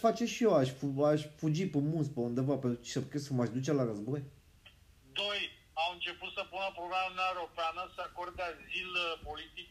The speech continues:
Speaker 2: celor care dezertează din armata rusă. Băi, deci umblă... Eu nu înțeleg, vezi, asta este unul, cu asta sunt de acord. Uh, cu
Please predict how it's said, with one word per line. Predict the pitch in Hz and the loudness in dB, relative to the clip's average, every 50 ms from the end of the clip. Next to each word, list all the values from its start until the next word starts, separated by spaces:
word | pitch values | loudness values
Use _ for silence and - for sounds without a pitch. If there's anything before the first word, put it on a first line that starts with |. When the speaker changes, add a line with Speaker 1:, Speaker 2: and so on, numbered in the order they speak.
| - | -6
Speaker 2:
celor | 170 165 170 170 165 165 170 | -6 -4 -6 -6 -6 -6 -4
care | 170 165 160 151 - | -4 -4 -6 -8 -10
dezertează | 160 147 - 156 147 147 - - 180 180 170 147 113 104 - - - - - - - - - - - - - - - | -14 -12 -6 -6 -6 -6 -4 -4 -4 -4 -4 -6 -10 -16 -20 -20 -20 -20 -20 -20 -20 -20 -20 -20 -20 -20 -20 -12 -10
din | - - 147 147 | -6 -4 -2 -2
armata | 147 139 151 156 151 - 147 143 143 151 | -2 -4 -4 -6 -4 -4 -4 -4 -4 -4
rusă. | 156 151 - - - - - - - - - - - - - - - _ - - - - _ - - - - - - - - - - _ - _ - _ _ - _ - - - - - - - _ - - - - - - 277 262 | -8 -10 -12 -16 -18 -20 -20 -20 -20 -20 -20 -20 -20 -20 -20 -20 -20 _ -20 -20 -20 -20 _ -20 -20 -20 -20 -20 -20 -20 -20 -20 -20 _ -20 _ -20 _ _ -20 _ -20 -20 -20 -20 -20 -20 -20 _ -20 -20 -20 -20 -20 -20 -14 -8
Băi, | - - 196 220 - - | -6 -4 -4 -4 -4 -4
deci | - - - - - 185 175 175 185 202 | -4 0 0 0 0 0 -2 -2 -4 -6
umblă... | 208 202 220 220 220 214 - - - - - - - - | -6 -4 -6 -6 -6 -8 -10 -18 -20 -20 -20 -14 -8 -6
Eu | 226 240 | -4 -2
nu | 277 294 | -4 -4
înțeleg, | 285 - 285 277 254 196 233 | -4 -4 -4 -4 -4 -4 -6
vezi, | 262 254 - - - 240 233 | -8 -8 -10 -10 -6 -6 -6
asta | 220 - - 233 | -6 -6 -10 -14
este | 214 - - 214 | -14 -10 -10 -8
unul, | 208 202 196 | -8 -8 -8
cu | - 196 202 | -8 -10 -8
asta | - 202 190 - | -8 -10 -12 -12
sunt | 190 185 170 | -14 -12 -10
de | 175 170 | -8 -10
acord. | 170 175 160 151 - - | -8 -10 -12 -12 -12 -18
Uh, | - - - - - - - - 156 156 151 143 - | -20 -20 -20 -20 -20 -20 -14 -10 -6 -6 -6 -6 -6
cu | 151 | -6